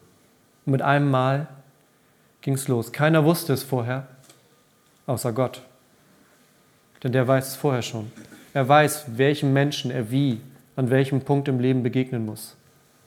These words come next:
damit etwas ausgelöst wird. Gott weiß den richtigen Zeitpunkt. Egal, ob's der Anfang ist oder ob's ein Moment ist,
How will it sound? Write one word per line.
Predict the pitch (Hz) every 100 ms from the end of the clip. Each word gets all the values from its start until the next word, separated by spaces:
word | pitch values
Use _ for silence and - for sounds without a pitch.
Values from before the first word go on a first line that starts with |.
| - - _
damit | - 123 127
etwas | 117 120
ausgelöst | 139 127 - 110 110 -
wird. | 117 127 - _ _ _ _ - - - - - - - - - - _ - - - _ _ _
Gott | - 127
weiß | 131 143 143
den |
richtigen | 120 135 135 135
Zeitpunkt. | - 143 143 - 107 113 - _ _ _ _ _ _
Egal, | 143 180 180
ob's | -
der | 151
Anfang | 170 170 156 127
ist | 117
oder | 131 135
ob's | 139 139 - - - -
ein | 151
Moment | 139 139 151 160
ist, | 143 - -